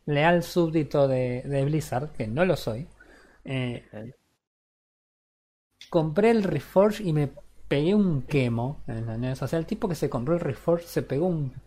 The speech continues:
Speaker 1: quemo, pero importantísimo con este, con ese asunto.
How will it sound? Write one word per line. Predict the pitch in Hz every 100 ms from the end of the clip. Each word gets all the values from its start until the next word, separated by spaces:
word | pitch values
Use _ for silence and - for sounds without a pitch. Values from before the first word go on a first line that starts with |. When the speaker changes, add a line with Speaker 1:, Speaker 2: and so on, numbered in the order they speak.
| - - - _ -
Speaker 1:
quemo, | 165 180 175 127 -
pero | - 123 117 131
importantísimo | 147 131 135 123 131 127 127 196 - - 117 110
con | 113
este, | 110 - 120
con | - 127
ese | 127
asunto. | 117 117 104